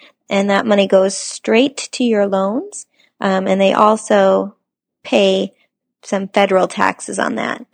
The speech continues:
a fair, like, the whole thing. So I have now just received this past week, um, my third and fourth year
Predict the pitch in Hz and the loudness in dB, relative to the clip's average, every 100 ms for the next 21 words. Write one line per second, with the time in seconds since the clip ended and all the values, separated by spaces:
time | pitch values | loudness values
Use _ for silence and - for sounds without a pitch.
0 | _ _ _ _ _ _ - 196 - 180 | _ _ _ _ _ _ -16 -8 0 2
1 | 175 - _ _ _ _ _ _ 190 180 | 2 -2 _ _ _ _ _ _ -4 -2
2 | - 175 185 170 - - 226 _ - - | 0 2 2 2 -2 -4 -6 _ -20 -20
3 | _ - - 220 202 196 208 _ _ _ | _ -4 2 4 4 0 -4 _ _ _
4 | _ _ 220 214 233 233 233 208 208 226 | _ _ 0 2 2 0 0 -2 -2 -2
5 | 269 269 233 214 208 208 214 - _ _ | 0 0 0 0 0 -2 -6 -20 _ _
6 | - - 220 226 - 254 240 - 214 208 | -16 0 0 0 -4 -4 -4 -4 -2 0
7 | 196 254 - - - 202 - 220 233 285 | 0 -2 -8 -12 -8 -8 -6 -2 0 -2
8 | 254 233 233 254 - 220 208 190 196 226 | -2 2 2 0 -6 -2 0 0 -2 -6
9 | _ _ _ - 196 190 - - 226 233 | _ _ _ -8 -2 -2 0 2 4 4
10 | 233 220 - 220 214 202 - 190 208 196 | 4 0 0 2 4 2 -4 -4 0 2
11 | - 247 | 0 -4